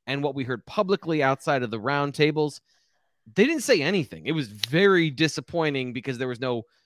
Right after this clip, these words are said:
there was no, there was no backstory. There was no sort of, like, this is, they handled it how maybe Jason Stahl should have handled it in the first place. So what did, what did you glean from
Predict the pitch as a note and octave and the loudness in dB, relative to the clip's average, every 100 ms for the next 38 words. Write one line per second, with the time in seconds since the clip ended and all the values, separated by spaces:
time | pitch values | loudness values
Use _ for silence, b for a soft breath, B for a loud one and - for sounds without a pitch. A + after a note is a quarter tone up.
0 | _ C3+ B2+ A#2 G2+ - - - A#2+ A#2 | _ -6 -4 -4 -6 -14 -20 -8 -4 -4
1 | A#2 G#2+ - D3+ C#3 - F3 D3+ D3 C#3 | -4 -4 0 2 2 -2 -2 -2 -2 -4
2 | A#2+ A2+ A#2 A2+ A#2+ A2+ - A#2+ A2+ G2+ | -4 -2 -4 0 0 0 0 2 2 0
3 | G#2 G2 A#2 C3 - A#2+ - b b b | -2 -4 -2 0 0 -8 -12 b b b
4 | F#3+ D3+ C4 D#4 A3+ F3+ - F#3 F#3 F3 | 4 6 6 4 4 2 2 4 6 6
5 | D#3+ - _ _ _ _ C3+ G#3 F3+ A3+ | 4 -2 _ _ _ _ -4 -4 0 0
6 | A#3+ F#3+ D3+ A3+ A3 B3+ - G3 D3+ D#3 | 0 -2 0 6 8 8 6 2 2 2
7 | C#3 C3+ C#3 _ _ _ _ D3 B2 A#3 | 0 0 -2 _ _ _ _ -8 4 4
8 | - C#3+ F#2 - - - _ _ _ _ | 4 -2 -6 -8 -16 -16 _ _ _ _
9 | _ _ - B2 A#2+ - A#2 D3 F3 F3 | _ _ -6 -4 -4 -10 -10 2 4 4
10 | E3 F3 E3 E3 D3+ C#3+ A#2 - G#2+ G2 | 2 0 -2 -4 -4 -4 -4 -6 -6 -6